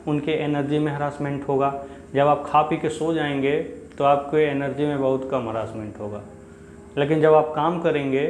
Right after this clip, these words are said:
तो आपके एनर्जी में ज़्यादा harassment होगा। तो उसको maintain कैसे करते हैं उस harassment को? जाके फिर खाना खाने लगते हैं। उसी तरह से circuit में जो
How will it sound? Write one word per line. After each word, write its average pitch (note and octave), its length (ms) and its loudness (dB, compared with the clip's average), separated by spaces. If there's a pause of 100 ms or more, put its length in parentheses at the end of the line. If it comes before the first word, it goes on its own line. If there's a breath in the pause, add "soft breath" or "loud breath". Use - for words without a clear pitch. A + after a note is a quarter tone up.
(280)
तो D3 120 -2
आपके D3 280 0
एनर्जी C#3 360 -2
में D3 160 -4
ज़्यादा B2+ 380 2
harassment A2+ 600 -4
होगा। G#2 260 -10 (420 loud breath)
तो D3 60 -2
उसको D3+ 240 2
maintain D#3 520 2
कैसे E3 320 2
करते D#3 280 0
हैं D3+ 80 0
उस C#3+ 120 -4
harassment C3 560 0
को? A#2 140 -4
जाके B2 260 -2
फिर C3 260 -4
खाना C3 200 -4
खाने C3+ 260 -6
लगते C3 340 -8
हैं। A#2+ 80 -14 (1000 loud breath)
उसी F#3 280 4
तरह F#3+ 240 6
से F3+ 180 2
circuit D#3 540 2
में C3+ 420 -4
जो D3 120 0